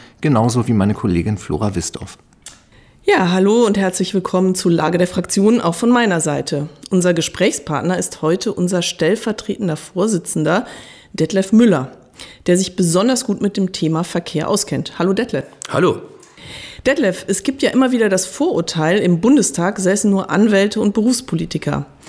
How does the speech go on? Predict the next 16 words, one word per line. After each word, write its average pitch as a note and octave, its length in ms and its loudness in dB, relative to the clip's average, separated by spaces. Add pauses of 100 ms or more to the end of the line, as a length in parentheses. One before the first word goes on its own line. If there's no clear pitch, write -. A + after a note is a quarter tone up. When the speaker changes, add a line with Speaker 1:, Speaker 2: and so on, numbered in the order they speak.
(260)
Speaker 2:
Magst G3 300 0
du B3+ 60 2
uns B3+ 120 2
bitte A#3 240 0
erzählen, F#3 540 2
was - 220 -2
du C#4 340 2
vor G#3+ 320 0
deiner G3+ 340 0
Wahl D#3 280 0
in F3 140 -2
den E3+ 140 0
Bundestag F3+ 640 -2
beruflich E3+ 460 -4
gemacht C3 340 -6
hast? - 300 -8